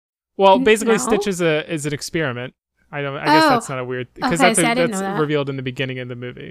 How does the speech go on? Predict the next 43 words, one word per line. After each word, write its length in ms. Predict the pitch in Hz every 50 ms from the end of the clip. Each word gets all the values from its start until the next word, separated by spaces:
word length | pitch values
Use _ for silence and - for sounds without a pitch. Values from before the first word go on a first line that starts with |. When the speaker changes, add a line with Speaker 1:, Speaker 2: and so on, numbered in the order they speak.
| 151 156
Speaker 1:
It's 100 | 156 -
Speaker 2:
An 100 | 269 269
Speaker 1:
like, 100 | - -
he's 120 | - -
Speaker 2:
experiment? 300 | - - 226 240 285 -
Speaker 1:
a 100 | - 220
Speaker 2:
He's 100 | 214 214
like 100 | 226 233 247
a 20 |
Frankenstein? 640 | - - 220 208 240 247 - - 285 285 302 302 311 _ -
Speaker 1:
Yeah, 440 | 185 185 170 143 127 123 127 139 - _ _ -
and, 440 | 165 151 147 147 143 139 139 139 135 -
Speaker 2:
Oh. 200 | 240 247 233 208
Speaker 1:
uh, 480 | 156 143 135 131 131 131 127 131 131 143 - _ _
the, 480 | - 160 147 135 135 135 131 135 135 143 - _ _ - 165
so 260 | - - 175 156 151
there 160 | 147 156 156
was, 300 | 151 156 151 143 135 160 - -
the 360 | 185 160 160 160 175 160 147 - - 160
show, 400 | - - - 226 214 190 170 151
basically, 640 | 156 151 156 151 - 160 - 156 151 143 135 131 - - - - - -
they, 320 | 165 160 170 165 160 151 151 _ _ -
he's 220 | 156 165 190 165 175
Experiment 480 | - - - 214 202 190 170 151 -
six 200 | - - - -
two 140 | - - 151
six 460 | 127 - - 131 113 - - - -
was 320 | 139 131 131 127 117 - -
his 260 | 143 135 123 120 -
designation 540 | - 135 127 127 127 131 131 123 - 139 131
in 60 | 123
the 40 | 123
movie. 180 | 123 131 151 160
So 160 | 143 165 147
the 280 | 139 147 147 147 156 160
show 300 | - - - 185 190 190
was 160 | 175 165 147
basically 340 | 139 156 151 147 - 151 143
explore-, 480 | 135 131 - - - 156 147 147 156 -
exploring 420 | - 165 151 - - 180 180 175 165
what 140 | 165 156 -
the 120 | 160 -
other, 460 | 170 165 156 165 156 151 151 151 143